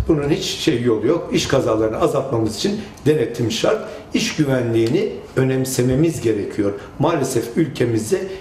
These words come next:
işverenler iş güvenliğini maliyet artırıcı unsur olarak gördükleri için onu göz ardı etmeye çalışıyorlar.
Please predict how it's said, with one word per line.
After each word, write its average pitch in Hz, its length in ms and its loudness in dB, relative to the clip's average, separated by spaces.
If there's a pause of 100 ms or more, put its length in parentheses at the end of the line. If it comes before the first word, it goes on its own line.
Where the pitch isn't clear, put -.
(140)
işverenler 127 760 0 (280)
iş - 260 -2
güvenliğini 117 1040 2 (680)
maliyet 135 600 2
artırıcı 139 560 2
unsur 143 420 0
olarak 120 500 0
gördükleri 135 600 2
için - 380 -2 (200)
onu 151 220 2
göz 135 260 0
ardı 110 280 -2
etmeye 127 380 0
çalışıyorlar. 82 680 -6